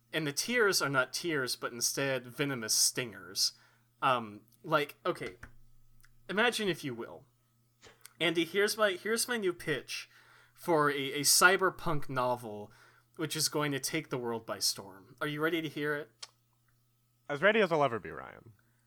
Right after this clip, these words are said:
Speaker 1: The year is twenty thirty-two.
Speaker 2: Very
Speaker 1: All
Speaker 2: far in the future.
Speaker 1: all bugs have been digitized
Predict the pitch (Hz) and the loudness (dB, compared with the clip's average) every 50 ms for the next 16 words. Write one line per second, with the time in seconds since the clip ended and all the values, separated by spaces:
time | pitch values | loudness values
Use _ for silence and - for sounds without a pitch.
0 | _ _ _ - - - - _ _ - 190 185 156 165 202 233 262 277 254 214 | _ _ _ -20 -20 -20 -20 _ _ 6 6 6 6 4 -2 0 2 4 4 4
1 | 165 139 127 - _ _ _ _ _ _ _ _ _ _ _ _ _ - 185 156 | 4 4 2 -4 _ _ _ _ _ _ _ _ _ _ _ _ _ 0 2 2
2 | 151 - - - - _ _ _ _ _ _ _ _ - - - - 208 226 226 | 4 4 2 0 -4 _ _ _ _ _ _ _ _ -12 -10 -4 2 4 4 4
3 | 208 180 170 - 185 165 156 139 110 - - - 151 127 - - 95 117 - - | 4 2 2 2 0 0 0 0 -4 -6 -8 -6 -6 -6 -6 -8 -12 -20 -20 -20
4 | _ _ _ _ _ _ _ _ _ _ _ _ _ - - _ - 208 208 185 | _ _ _ _ _ _ _ _ _ _ _ _ _ -20 -20 _ -12 0 6 8
5 | 208 240 240 254 254 247 233 208 - - - _ - - - - 165 160 _ _ | 10 10 10 8 6 0 -2 -4 -8 -14 -20 _ -20 -20 -20 -20 -20 -20 _ _
6 | _ _ _ _ _ - - 180 196 208 208 202 - - - 180 175 170 160 131 | _ _ _ _ _ 0 4 6 8 8 8 6 2 2 4 6 8 8 8 6
7 | 123 120 127 123 - - - - - 165 170 156 135 - - 143 123 117 110 - | 6 -2 -4 -2 0 0 -2 -2 -2 2 2 2 2 0 -4 -4 -4 -4 -8 -6
8 | - 135 131 - 131 - - - 104 101 98 95 92 95 - - - | -6 -6 -4 -4 -8 -8 -6 -6 -6 -6 -6 -10 -6 -4 -4 -4 -4